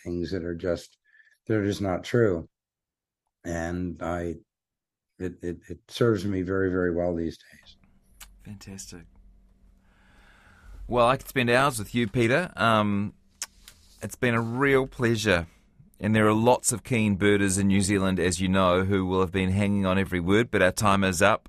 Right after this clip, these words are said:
Speaker 2: Thank you for, uh, making some time in your schedule for us today. Good luck getting to ten thousand, and we will await those updates,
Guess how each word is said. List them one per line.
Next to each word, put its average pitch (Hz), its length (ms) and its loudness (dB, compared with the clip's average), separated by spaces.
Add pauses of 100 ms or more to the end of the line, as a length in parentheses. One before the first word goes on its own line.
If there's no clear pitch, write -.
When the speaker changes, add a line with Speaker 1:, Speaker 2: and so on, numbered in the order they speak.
Speaker 2:
Thank 117 360 -4
you 113 160 2
for, 98 540 0 (440)
uh, 82 140 -2
making 95 440 0
some 78 200 -10
time 80 260 -4
in 73 60 -8
your 76 100 -6
schedule 73 380 -8
for 73 220 -6
us 78 180 -8
today. 73 340 -8
Good 87 160 -4
luck 69 220 -2
getting 90 200 -2
to 82 100 -10
ten 87 260 -2
thousand, 82 560 0
and 80 240 -4
we 82 160 -4
will 80 280 -4 (400)
await 92 440 -2
those 87 400 -2 (200)
updates, - 840 -2